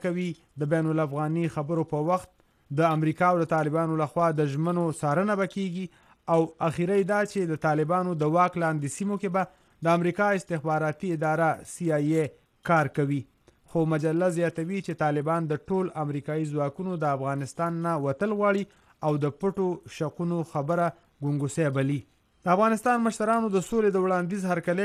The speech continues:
کړی. د سکایپ د لارې د خبرو په وخت د افغانستان لپاره د یورپي اتحاد ځانګړي استازي رولند کوبیا د بشري حقونو د کلکې څارنې غوښتنه کړې ده. نوموړي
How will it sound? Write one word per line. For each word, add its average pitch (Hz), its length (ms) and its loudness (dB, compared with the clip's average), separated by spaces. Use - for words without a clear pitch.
کړی. 196 180 0
د 170 160 6
سکایپ 196 340 -2
د 170 140 -2
لارې 180 500 0
د 156 140 2
خبرو 165 340 -2
په 165 140 -2
وخت 175 220 -2
د 160 120 2
افغانستان 156 560 -2
لپاره 175 320 0
د 147 140 2
یورپي 147 400 -2
اتحاد 160 500 -2
ځانګړي 156 420 -2
استازي 175 500 -4
رولند 180 420 4
کوبیا 190 340 4
د 156 100 4
بشري 165 380 -2
حقونو 180 360 -4
د 147 140 -2
کلکې 175 320 0
څارنې 151 380 -2
غوښتنه 147 420 -4
کړې 147 220 -2
ده. 139 80 -2
نوموړي 180 360 6